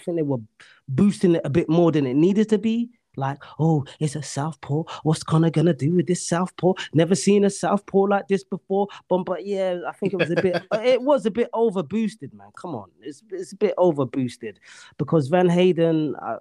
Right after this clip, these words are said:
Speaker 1: I don't even know when he fought before this fight. Put it that way. If you guys know, tell me. When I say you guys, uh, honestly, at Farmer Super Nerd, if you know, please tell me, 'cause I don't think he fought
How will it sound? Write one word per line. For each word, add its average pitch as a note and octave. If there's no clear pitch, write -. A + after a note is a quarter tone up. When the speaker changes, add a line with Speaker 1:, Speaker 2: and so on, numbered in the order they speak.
Speaker 1:
I D#3
don't D#3+
even B2
know D3
when B2
he A#2
fought -
before A2+
this G#2
fight. F#2+
Put C#3
it C3
that -
way. A2
If -
you F3
guys D#3+
know, C3
tell D#3+
me. A#2+
When C#3+
I F3+
say F3+
you E3
guys, B2+
uh, A2
honestly, C#3
at A2+
Farmer D3+
Super C#3+
Nerd, C3
if B2
you D#3+
know, C#3+
please C#3
tell C3+
me, G#2+
'cause A2
I B2
don't D3+
think D3
he -
fought -